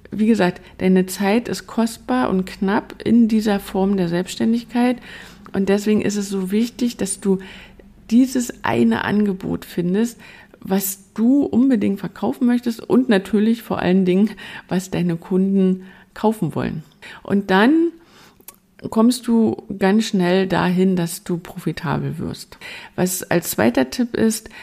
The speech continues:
erstelle dir Vorlagen. Und je mehr Vorlagen, desto besser. Also erstelle Vorlagen zum Beispiel für dein Angebot oder,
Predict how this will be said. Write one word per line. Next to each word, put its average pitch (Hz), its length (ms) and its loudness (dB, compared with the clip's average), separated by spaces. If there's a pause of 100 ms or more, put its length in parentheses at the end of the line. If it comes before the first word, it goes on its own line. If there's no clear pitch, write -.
erstelle 196 480 2
dir 190 140 4
Vorlagen. 147 680 -2 (220)
Und 180 200 0
je 175 120 4
mehr 202 280 6
Vorlagen, 190 580 0
desto 165 280 -6
besser. 139 400 -6 (420)
Also 165 500 2
erstelle 160 400 -2
Vorlagen 165 460 2
zum 151 120 -2
Beispiel 151 500 -2
für 180 160 -4
dein 170 180 2
Angebot 175 680 0
oder, 165 360 0